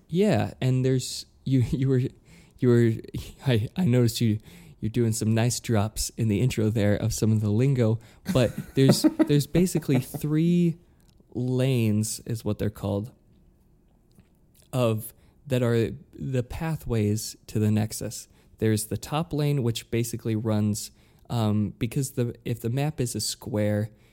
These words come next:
Speaker 1: and, um, say, for example, your team is the bottom left corner and their team is the top right, you have to get through that. So there's obviously the diagonal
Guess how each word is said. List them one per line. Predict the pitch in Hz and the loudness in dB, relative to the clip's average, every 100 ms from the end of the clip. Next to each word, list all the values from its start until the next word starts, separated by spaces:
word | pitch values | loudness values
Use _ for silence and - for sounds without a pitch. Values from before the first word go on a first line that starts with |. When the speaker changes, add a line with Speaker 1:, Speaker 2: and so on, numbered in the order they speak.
| _ _ - | _ _ -4
Speaker 1:
and, | 113 107 104 101 101 - _ _ _ _ | 0 2 2 0 -2 -8 _ _ _ _
um, | 110 104 101 101 101 104 113 _ _ _ _ _ | -2 0 0 0 -2 -4 -6 _ _ _ _ _
say, | - - 127 | -10 -2 -2
for | 123 110 | -2 -4
example, | 110 110 113 107 | -2 -2 -2 -2
your | 107 120 131 | -2 -2 -2
team | - 120 113 113 | -2 -2 -2 -2
is | 117 110 | -4 -4
the | 107 | -6
bottom | 110 101 110 120 113 | -4 -2 0 2 0
left | 107 104 - | 0 -2 -4
corner | - 104 101 101 107 - - | -4 -2 0 0 -2 -8 -8
and | 113 104 | -2 0
their | 123 147 | 2 2
team | 139 120 113 | 0 0 2
is | 110 110 | 2 0
the | - 110 107 104 - - | -4 0 2 0 -2 -8
top | - 104 - - - _ _ _ | -4 -4 -4 -10 -12 _ _ _
right, | - 123 175 131 - - - _ _ _ _ | -6 -2 0 0 -4 -16 -18 _ _ _ _
you | 117 120 123 123 123 - - | -2 0 2 2 0 -2 -8
have | - 123 | -6 -6
to | - | -4
get | 110 - 123 - _ | -8 -4 -4 -4 _
through | - 120 113 | -8 -4 -2
that. | 110 104 - | -2 -2 -4
So | 113 104 104 | -2 -2 -2
there's | - 113 110 113 - | -2 -2 0 -2 -4
obviously | 120 156 139 - 120 | -4 -2 -4 -2 -4
the | 113 110 | -2 -4
diagonal | 104 104 104 107 123 123 131 156 | -2 -2 0 0 -2 -4 -6 -6